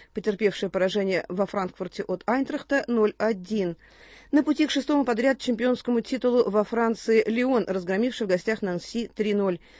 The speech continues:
Имеющий игру в запасе Ланс отстает на шестнадцать очков,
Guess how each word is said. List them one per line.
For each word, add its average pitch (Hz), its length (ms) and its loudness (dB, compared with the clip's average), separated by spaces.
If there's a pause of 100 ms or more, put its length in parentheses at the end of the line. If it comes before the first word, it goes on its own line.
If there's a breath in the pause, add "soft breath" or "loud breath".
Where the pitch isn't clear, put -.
(140 soft breath)
Имеющий 220 400 4
игру 214 200 2
в - 80 -4
запасе 202 520 0
Ланс 269 260 0
отстает 277 420 -4
на 254 140 -2
шестнадцать 214 560 -4
очков, 185 400 -2